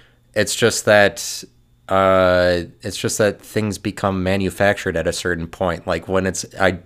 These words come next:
it's, when it's an idea that's been recycled too many times,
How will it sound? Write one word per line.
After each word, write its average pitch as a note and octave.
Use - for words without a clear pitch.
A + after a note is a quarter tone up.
it's, -
when A2
it's A2
an G#2
idea G2
that's G2
been G2+
recycled F#2+
too G#2+
many G#2+
times, A#2